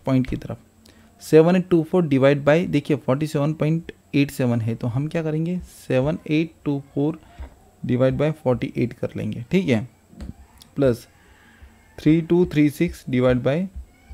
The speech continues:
फिफ्टी सेवन कर लेंगे, is equal to question mark। अब देखिए, यहाँ पर भी अगर हम नोट करेंगे, तो ये हमने इसको राउंड ऑफ कर दिया, आप दिखाई दे रहा है आपको, और यहाँ पर अभी हम राउंड ऑफ कर लेंगे। अब देखिए, ये नंबर तो बारह से डिवाइड हो रहा है, क्या ये नंबर हो रहा है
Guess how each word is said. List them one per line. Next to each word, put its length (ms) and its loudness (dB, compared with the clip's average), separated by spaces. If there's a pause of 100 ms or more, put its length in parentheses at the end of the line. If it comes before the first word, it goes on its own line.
(120)
फिफ्टी 240 -2
सेवन 260 0
कर 160 -2
लेंगे, 340 -4 (540)
is 160 0
equal 240 4
to 80 2
question 380 -2
mark। 140 -4 (140)
अब 160 -2
देखिए, 260 2
यहाँ 340 0
पर 140 0
भी 120 2
अगर 180 2
हम 120 4
नोट 280 2
करेंगे, 480 -2 (1500)
तो 60 2
ये 220 4
हमने 340 2
इसको 260 0
राउंड 300 6
ऑफ 160 2
कर 120 0
दिया, 200 0
आप 60 0
दिखाई 320 0
दे 140 2
रहा 100 2
है 60 2
आपको, 300 -4 (440)
और 80 -2
यहाँ 300 2
पर 140 0
अभी 180 4
हम 240 0
राउंड 280 2
ऑफ 160 -2
कर 120 -4
लेंगे। 340 -4 (560)
अब 60 -2
देखिए, 320 0
ये 180 2
नंबर 280 2
तो 120 -2
बारह 260 4
से 120 -4
डिवाइड 260 2
हो 60 4
रहा 80 2
है, 60 0
क्या 120 -2
ये 140 0
नंबर 240 0
हो 140 0
रहा 120 0
है 100 -4